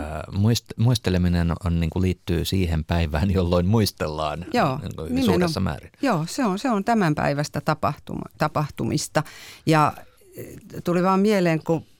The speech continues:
Speaker 2: puhuttiin niistä ajoista, kun olin siellä kansakoulussa, niin jos mä ajattelen esimerkiksi kansakoulun oppikirjoja silloin, ja sit mä katon niitä tämän päivän näkökulmasta, nehän oli hirveän rasistisia.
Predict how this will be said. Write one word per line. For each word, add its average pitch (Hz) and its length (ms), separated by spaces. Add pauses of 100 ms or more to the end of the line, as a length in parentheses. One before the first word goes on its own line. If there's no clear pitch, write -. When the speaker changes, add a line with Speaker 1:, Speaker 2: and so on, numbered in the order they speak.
Speaker 2:
puhuttiin 160 440
niistä 156 360
ajoista, 160 420
kun 139 280
olin 151 260
siellä 139 240
kansakoulussa, 139 920
niin 139 260 (460)
jos - 100
mä 175 100
ajattelen 185 340
esimerkiksi 165 600
kansakoulun 160 640
oppikirjoja 143 800
silloin, 131 540 (1120)
ja 165 120
sit 165 220
mä 156 140 (120)
katon 160 320
niitä 143 240
tämän 151 340
päivän 127 320
näkökulmasta, - 640
nehän 175 200
oli 156 120
hirveän 160 300
rasistisia. - 760